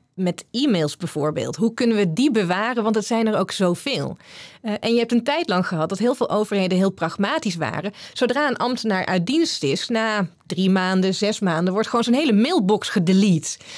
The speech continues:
Eh, en dan is er dus gewoon weg voor, voor toekomstig onderzoek zijn dan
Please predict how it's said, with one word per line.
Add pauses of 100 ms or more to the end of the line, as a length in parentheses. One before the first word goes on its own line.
(140)
Eh,
en
dan
is
er
dus
gewoon
weg (240)
voor,
voor
toekomstig
onderzoek
zijn
dan